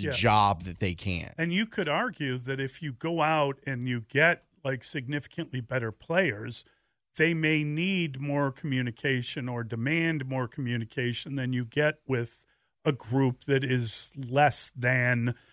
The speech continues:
Speaker 1: n-, y-, I mean, if I'm on the verge of being in or out of the league, uh, am I not gonna hang on every word and really try to, as opposed to someone that you may need to communicate with because they've got security and money and all the rest of it?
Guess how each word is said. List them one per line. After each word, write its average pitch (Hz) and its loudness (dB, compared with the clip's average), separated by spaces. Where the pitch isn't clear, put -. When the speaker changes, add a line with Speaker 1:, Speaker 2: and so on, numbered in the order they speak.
Speaker 1:
n-, 208 -4
y-, 190 0
I 170 4
mean, 170 4
if 175 4
I'm 254 6
on 214 4
the 160 4
verge 156 4
of 117 -2
being 139 2
in 160 2
or 139 0
out 147 4
of 113 -4
the 113 -4
league, 131 2
uh, 151 -2
am 135 -2
I 131 0
not 156 4
gonna 139 2
hang 175 4
on 156 2
every 151 0
word 147 2
and 117 -2
really 143 2
try 139 0
to, 131 0
as 151 2
opposed 165 0
to 143 -2
someone 151 -2
that 135 -2
you 131 0
may 151 2
need 143 0
to 123 -4
communicate 131 -2
with 127 -4
because 127 0
they've 139 4
got 143 6
security 143 -2
and 131 -2
money 139 0
and 135 0
all 135 0
the 123 -4
rest 156 -2
of 110 -10
it? - -20